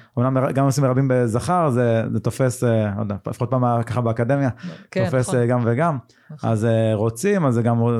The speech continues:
Speaker 1: רוצים ורוצות, לא צריך, אה, אה, לפעמים להגיד רק רוצות או כל מיני דברים כאלה. אה, אני, אני משתדל מאוד, אה, אבל אני גם פתוח לשמוע, זאת אומרת, אם מישהו, אה,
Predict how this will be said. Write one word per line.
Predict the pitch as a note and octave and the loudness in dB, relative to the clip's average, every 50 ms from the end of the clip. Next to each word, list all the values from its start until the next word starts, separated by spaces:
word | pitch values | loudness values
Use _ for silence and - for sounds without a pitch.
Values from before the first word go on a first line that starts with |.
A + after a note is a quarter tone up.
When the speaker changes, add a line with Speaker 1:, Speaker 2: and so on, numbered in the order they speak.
| G#2+ A2+ | -2 -2
Speaker 1:
רוצים | A2+ G#2+ A2 - C#3+ C3+ | -2 -2 -2 0 0 0
ורוצות, | C3 B2 A#2+ - B2+ A2 | 0 0 0 0 0 0
לא | A#2 | 0
צריך, | - C3 - - | -2 -2 -2 0
אה, | A#2+ | 0
אה, | A#2 A#2 A2+ A2+ A2+ A2+ A2 - - - A2+ A2+ A2+ A2 A2 G#2+ G2+ G2+ - | 0 2 2 0 0 -2 -4 -6 -8 -6 -4 -2 -2 -2 -2 -4 -4 -6 -8
לפעמים | A2 A2 - B2 A#2 | -8 -4 0 0 2
להגיד | A#2 A#2 A#2 A2+ | 2 2 2 0
רק | A2 F#2+ | 0 0
רוצות | G#2+ A2 - - A2+ G#2+ A2 | -2 -2 -2 -2 -2 -2 -2
או | G2+ | -2
כל | - A2+ | 0 0
מיני | G#2+ G#2 | 0 0
דברים | G2+ G2+ A2 | 0 0 0
כאלה. | - C3+ D#3+ F#3 F3+ - - - - - - - - _ _ _ A#2+ | 0 0 0 0 -2 -4 -8 -16 -20 -20 -20 -20 -20 _ _ _ -2
אה, | A#2 A#2 A#2+ B2+ | -2 0 0 0
אני, | B2+ C#3 - | 0 0 2
אני | C3+ | 2
משתדל | B2+ B2 - C#3 C#3+ D#3 D#3+ | 0 0 0 0 0 0 0
מאוד, | D3+ C3+ B2 C3 E3 G3+ G3+ G3 E3+ - _ _ _ _ _ _ - | 0 0 2 2 0 0 -2 -4 -8 -12 _ _ _ _ _ _ -2
אה, | A#2 A#2 A#2+ A#2+ | 0 0 0 0
אבל | A#2 A2+ A#2+ B2 - - - - - - _ - | 0 0 -2 -2 -4 -8 -12 -18 -20 -18 _ -4
אני | A#2+ A#2+ | -2 0
גם | B2 A#2+ | 0 0
פתוח | - B2 - F3+ F3+ - | -2 -2 -2 -2 -2 0
לשמוע, | F#3 F3 - G3 F#3+ | -2 0 0 0 0
זאת | E3 | 2
אומרת, | D3+ B2+ A2+ A#2 | 2 0 0 0
אם | D#3 E3 E3+ D3+ | 0 0 2 2
מישהו, | D3 D#3+ E3+ - - E3+ C#3+ C3 | 2 2 0 0 0 0 2 2
אה, | B2+ | 2